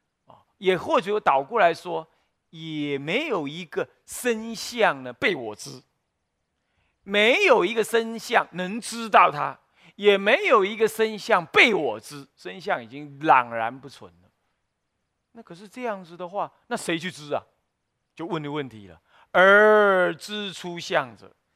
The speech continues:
而能够知道还有这初相的，那是谁？啊，因为最，最终有个初相，那是生，初相无明嘛，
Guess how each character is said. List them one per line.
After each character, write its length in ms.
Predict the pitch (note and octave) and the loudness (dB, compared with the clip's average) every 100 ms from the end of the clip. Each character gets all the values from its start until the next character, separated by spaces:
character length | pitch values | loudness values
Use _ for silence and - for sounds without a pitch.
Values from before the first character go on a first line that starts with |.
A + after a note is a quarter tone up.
| _ _ - | _ _ 0
而 180 | G#3 D#4 | 6 6
能 140 | G#4 | 6
够 80 | G4+ | 2
知 200 | D#4 F4 | 0 4
道 160 | E4+ B3+ | 8 10
还 80 | C4+ | 8
有 60 | |
这 100 | A3 | 6
初 200 | G#3 A3+ | -4 -8
相 360 | A3+ A#3 D#3 A#2 | -2 2 2 0
的， 100 | - _ | -20 _
那 140 | F#3 | -6
是 140 | F3 D#3 | -6 -8
谁？ 260 | - F2+ _ _ _ _ _ _ _ _ _ _ _ _ _ _ _ _ _ _ _ _ | -12 -14 _ _ _ _ _ _ _ _ _ _ _ _ _ _ _ _ _ _ _ _
啊， 140 | - | -14
因 100 | B3 | -8
为 60 | C4+ | -4
最， 240 | E4+ C#4+ G#3 _ | 0 0 -2 _
最 180 | - F#4 | -2 -2
终 240 | A3+ C4 C4 | 0 -2 -2
有 140 | E3 | -4
个 100 | C#3+ | -6
初 200 | - E3+ | -12 -12
相， 260 | D#3+ D#3+ B2+ | -6 -6 -6
那 60 | |
是 80 | D3+ | -14
生， 320 | B2+ - G3 | -10 -10 -10
初 240 | F3+ F#3+ F#3+ | -14 -14 -4
相 260 | G3+ D#3 | -2 -2
无 140 | C3+ C#3+ | -4 -12
明 180 | A#2+ | -14
嘛， 180 | F#2+ G2 | -18 -20